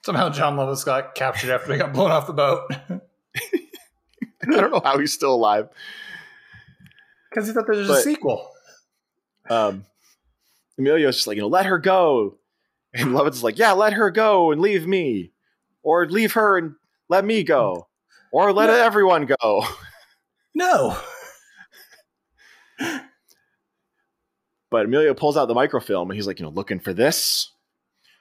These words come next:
Speaker 2: And suddenly Curry comes up behind him, puts a gun to his head, takes
Speaker 1: Out
Speaker 2: the
Speaker 1: of
Speaker 2: microfilm.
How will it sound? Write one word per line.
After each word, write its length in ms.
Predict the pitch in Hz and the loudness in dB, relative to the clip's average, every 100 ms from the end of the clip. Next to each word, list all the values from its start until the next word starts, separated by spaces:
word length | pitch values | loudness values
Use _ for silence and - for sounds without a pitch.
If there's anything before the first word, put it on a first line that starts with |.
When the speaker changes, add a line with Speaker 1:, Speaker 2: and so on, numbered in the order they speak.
| _ _ _ | _ _ _
Speaker 2:
And 80 | 104 | -4
suddenly 240 | 113 101 | -2 -2
Curry 280 | - 139 117 | 0 2 2
comes 180 | 127 113 | 0 -4
up 60 | 104 | -4
behind 260 | 110 107 | -2 0
him, 60 | 104 | -2
puts 180 | - - | -6 -6
a 40 | |
gun 200 | 92 107 | -2 -2
to 60 | 101 | 0
his 120 | 95 | -2
head, 260 | 107 98 92 _ _ _ _ - | 0 -2 -4 _ _ _ _ -4
takes 200 | 143 180 | -2 0
Speaker 1:
Out 40 | |
Speaker 2:
the 60 | 180 | -2
Speaker 1:
of 40 | |
Speaker 2:
microfilm. 640 | 95 110 98 - 95 90 | -4 -4 -6 -4 -4 -6